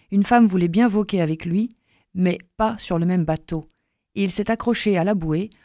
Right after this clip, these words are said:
entraîné dans une direction qui n'était pas la sienne. Il comprend qu'il était bon de revenir sur son bateau,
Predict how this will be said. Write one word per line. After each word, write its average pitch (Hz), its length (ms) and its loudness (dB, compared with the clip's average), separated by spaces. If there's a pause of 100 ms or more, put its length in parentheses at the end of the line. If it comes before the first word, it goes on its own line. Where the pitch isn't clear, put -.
(140)
entraîné 233 400 2
dans 175 120 2
une 180 160 0
direction 190 560 -2
qui 185 160 -4
n'était 160 180 -2
pas 190 140 -2
la 147 100 -2
sienne. 147 380 -10 (1000)
Il 220 160 0
comprend 262 380 2
qu'il 214 180 0
était 214 160 0
bon 220 180 4
de 202 80 2
revenir 190 380 2
sur - 180 -10
son 202 160 0
bateau, 151 380 -4